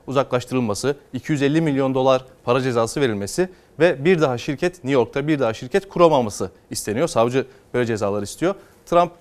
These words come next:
hakim karşısına çıktı mahkemede, yine mahkemedeydi yani. Kendini savundu. "Bu dava siyasi sayıklarla açılmış bir davadır. Yani bütün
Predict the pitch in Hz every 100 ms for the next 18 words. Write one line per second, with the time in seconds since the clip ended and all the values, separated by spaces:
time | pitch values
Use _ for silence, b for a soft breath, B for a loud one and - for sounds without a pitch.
0 | _ _ 110 110 147 165 160 - 175 180
1 | - 160 139 160 156 170 180 120 123 98
2 | 95 104 101 98 92 95 95 151 b b
3 | b - 131 147 160 156 143 165 180 b
4 | - 196 143 127 165 - 160 139 196 175
5 | 151 147 156 147 113 104 101 - 110 107
6 | 101 95 156 - b b b - 110 107
7 | - _ 135 135 165 131